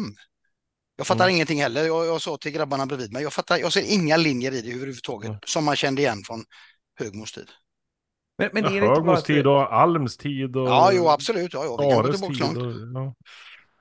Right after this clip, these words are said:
Speaker 3: Men är det inte lite att det inte har satt sig och lite
Speaker 2: Absolut.
Speaker 3: att det, och lite att vi inte är riktigt vana nu? Det, det känns ju,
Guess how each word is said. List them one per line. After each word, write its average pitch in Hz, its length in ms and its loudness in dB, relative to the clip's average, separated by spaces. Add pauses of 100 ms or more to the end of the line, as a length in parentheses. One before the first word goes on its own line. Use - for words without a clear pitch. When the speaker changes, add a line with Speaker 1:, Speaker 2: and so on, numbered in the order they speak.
(760)
Speaker 3:
Men 185 140 -2
är 196 120 0
det 202 60 -2
inte 175 480 -2
lite 180 720 -4
att 180 200 -8
det 160 100 -8
inte 156 320 -6
har 131 100 2
satt - 280 -6
sig - 260 -2
och - 400 -4
lite 143 260 6
Speaker 2:
Absolut. 135 460 6
Speaker 3:
att - 220 -8
det, 127 260 0 (520)
och 151 120 4
lite 135 640 2
att 127 160 -4
vi 143 140 -4
inte 120 460 -4 (400)
är 110 960 -2
riktigt 123 360 -6
vana 113 460 2
nu? 117 300 -2 (300)
Det, 180 140 6
det 180 160 0
känns 175 340 0
ju, 165 280 0